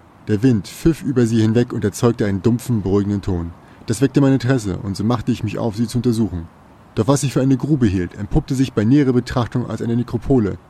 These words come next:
mit vielen Gräbern, die in die Wände gegraben wurden. Ich fand merkwürdige Symbole, die in einen der Grabplätze gehauen wurden, und versuchte, sie zu deuten.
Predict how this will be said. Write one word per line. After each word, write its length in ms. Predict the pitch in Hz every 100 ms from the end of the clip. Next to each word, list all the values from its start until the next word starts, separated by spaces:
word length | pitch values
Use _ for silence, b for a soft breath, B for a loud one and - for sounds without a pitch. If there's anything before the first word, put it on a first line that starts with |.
| -
mit 120 | 95
vielen 320 | - 139 120
Gräbern, 440 | 107 110 104 87 90
die 120 | 107
in 60 | 117
die 80 |
Wände 220 | 117 131 101
gegraben 400 | 85 90 90 87
wurden. 300 | 87 85 90 - - - - _ _ - _ - - - -
Ich 140 | 127
fand 180 | - 135
merkwürdige 480 | 143 160 139 143 135
Symbole, 460 | 127 117 107 85 90
die 60 | 113
in 100 | 107
einen 180 | 123 127
der 80 | 123
Grabplätze 500 | 117 123 107 - 98
gehauen 360 | 92 107 104
wurden, 260 | 107 117 127
und 160 | 113
versuchte, 360 | 110 104 117 113
sie 100 | 107
zu 100 | 131
deuten. 420 | 123 101 92 82